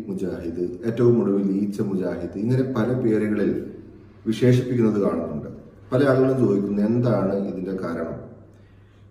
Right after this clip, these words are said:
എന്തുകൊണ്ടാണ് ഇങ്ങനെ ജീവികളുടെ പേരുകളിൽ ഒരു പ്രസ്ഥാനത്തെ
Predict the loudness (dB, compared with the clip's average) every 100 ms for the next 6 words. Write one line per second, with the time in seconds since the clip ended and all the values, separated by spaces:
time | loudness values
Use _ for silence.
0 | 0 2 4 2 4 4 4 0 -2 -4
1 | 0 2 4 6 6 4 2 2 2 2
2 | 2 0 -4 -8 -14 -20 -20 -16 -8 -6
3 | -6 -4 0 2 2 2 2